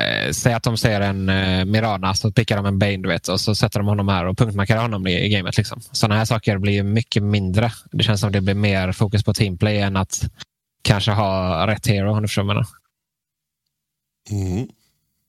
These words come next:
Speaker 2: Ja, riktigt spännande. Nej, men
Speaker 1: Mm.
Speaker 2: just att kunna snabbt ta sig över kartan fram och tillbaka. För jag menar,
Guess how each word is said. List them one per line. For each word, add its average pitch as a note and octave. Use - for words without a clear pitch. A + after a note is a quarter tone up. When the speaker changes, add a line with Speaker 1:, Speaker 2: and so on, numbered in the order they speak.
Speaker 2:
Ja, G#2
riktigt C3+
spännande. G#2+
Nej, A2+
men B2
Speaker 1:
Mm. A2+
Speaker 2:
just B2
att A#2
kunna B2
snabbt -
ta A#2+
sig G#2
över F2+
kartan F#2+
fram F2+
och C#3
tillbaka. A#2
För G2
jag F2+
menar, F#2